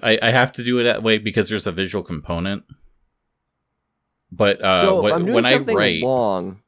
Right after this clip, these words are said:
Speaker 1: Yeah.
Speaker 2: it, it's, it's largely, like, I, I, I do workshop the first scene pretty well. Like, I know how I want my thing to start.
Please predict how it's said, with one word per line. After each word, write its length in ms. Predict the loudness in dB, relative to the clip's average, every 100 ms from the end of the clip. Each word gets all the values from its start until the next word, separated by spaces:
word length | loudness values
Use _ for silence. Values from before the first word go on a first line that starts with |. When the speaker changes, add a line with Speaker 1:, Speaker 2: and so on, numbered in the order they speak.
| _ _ _ _ _ _
Speaker 1:
Yeah. 320 | -4 -2 -2 -6 _ _ _ _ _ _ _ _ _ _ _ _ -6
Speaker 2:
it, 180 | -6 -4
it's, 220 | -8 -8
it's 240 | -6 -6 -2
largely, 400 | -2 -2 -2 -2
like, 220 | -2 -4
I, 100 | -4
I, 180 | -4 -4
I 80 | -4
do 180 | -2 -2
workshop 600 | 0 -2 -4 -2 -2 -4
the 80 | -8
first 400 | -4 -4 -4 -4
scene 320 | -4 -4 -4
pretty 240 | -4 -4
well. 220 | -2 -2 -2
Like, 120 | -2
I 100 | -2
know 260 | 0 0 0
how 200 | 0 0
I 100 | -2
want 340 | -2 -2 -2
my 160 | -4 -6
thing 340 | -6 -8 -8
to 140 | -12
start. 600 | -14 -12 -6 -6 -8 -16